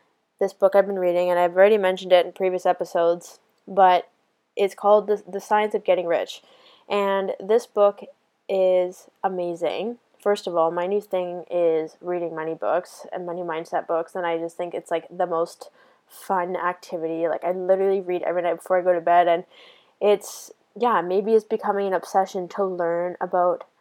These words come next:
money, but not from a point of, like, how do I invest, or, you know, what do I do with my R R S Ps, like, that kind of thing. Like, I'm crazy in love with creating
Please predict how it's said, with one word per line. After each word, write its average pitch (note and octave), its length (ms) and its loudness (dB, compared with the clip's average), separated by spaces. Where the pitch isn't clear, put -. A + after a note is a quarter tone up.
money, G#3 340 0
but F#3+ 220 -2
not F#3 240 -2
from A3 140 -6
a G#3+ 80 0
point G3 340 -6
of, F#3 120 -4
like, E3+ 220 -2
how E3+ 200 -2
do F#3+ 160 2
I G3+ 80 4
invest, G#3 640 0
or, E3+ 340 2
you G3+ 100 0
know, F#3+ 100 0
what F3+ 160 2
do F#3 80 2
I F#3 80 4
do G3+ 180 2
with G#3 140 2
my G#3 140 -2
R G3+ 300 0
R A3 40 -2
S G#3+ 160 -8
Ps, G#3 320 0
like, F3+ 160 -2
that G3 240 4
kind G3+ 160 -4
of F#3 80 -10
thing. F#3 160 -8
Like, F3 140 -8
I'm A3 560 -2
crazy G3 720 -2
in F#3 180 -2
love F3 360 -2
with E3+ 360 -2
creating F3+ 880 -2